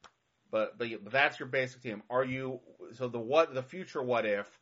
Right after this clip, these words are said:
if that's proposed to you, what if that's all offered. You making that trade?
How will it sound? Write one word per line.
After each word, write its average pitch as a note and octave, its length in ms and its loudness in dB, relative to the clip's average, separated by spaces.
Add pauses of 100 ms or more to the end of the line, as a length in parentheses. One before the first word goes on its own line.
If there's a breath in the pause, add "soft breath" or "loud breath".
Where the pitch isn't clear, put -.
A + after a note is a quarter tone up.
(260)
if A2 240 -10
that's D3+ 300 2
proposed F3+ 460 0
to B2+ 60 -10
you, G#2+ 220 -2
what A#2+ 300 2
if C3+ 240 2 (1200)
that's B2 220 0
all C#3+ 220 6
offered. A2+ 280 0
You A2 200 -8
making B2 260 -2
that A2 160 -2
trade? F#2+ 280 -6